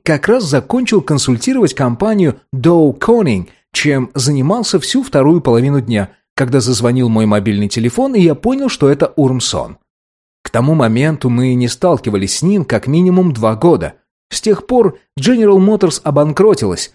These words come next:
Я ушёл из компании и вполне успешно строил новую карьеру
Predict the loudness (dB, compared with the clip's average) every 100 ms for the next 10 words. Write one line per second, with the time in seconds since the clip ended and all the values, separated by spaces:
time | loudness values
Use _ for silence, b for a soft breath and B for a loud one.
0 | _ -6 0 2 0 0 0 0 -4 -6
1 | -2 -2 0 0 2 0 0 0 0 -2
2 | -4 -4 -2 -2 -2 -2 -2 0 2 2
3 | 2 2 0 0 0 2 2 0